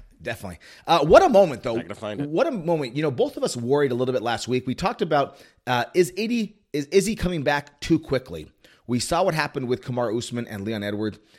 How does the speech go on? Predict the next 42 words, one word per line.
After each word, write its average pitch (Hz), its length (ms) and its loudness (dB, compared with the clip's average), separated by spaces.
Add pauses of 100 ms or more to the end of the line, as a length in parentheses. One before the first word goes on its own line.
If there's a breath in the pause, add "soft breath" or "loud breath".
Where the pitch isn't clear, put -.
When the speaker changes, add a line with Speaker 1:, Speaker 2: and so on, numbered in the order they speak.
(160 soft breath)
Speaker 1:
and 160 120 0
we 175 60 2
weren't 165 260 -2
sure, 127 260 2
right? 107 260 -2
We, 143 140 -2
we 160 120 -2
thought 254 280 -2
that, 170 260 2 (160 loud breath)
you 139 80 -2
know, 139 160 2
Izzy 180 240 0
looked 127 220 0
good 135 220 4
in 120 180 -6
that 123 200 -10
first 120 220 -8
fight. 95 220 -6
So 113 120 -4
did 120 140 -10
Kamaru, 160 460 -2
though. 80 180 -12 (460 soft breath)
And, 151 380 0
and 143 140 -6
Kamaru 165 380 -2
in 135 80 -2
that 135 120 -2
rematch 143 360 -4
just, - 260 -2 (420)
he 165 120 0
lost. - 320 0
He 123 100 -4
lost 151 260 4
to 160 60 2
Leon 151 180 2
Edwards. 131 280 -2
Leon 139 140 -2
Edwards 135 240 -8
was 113 140 -6
the 117 100 0
better 120 260 0
fighter. 110 460 -2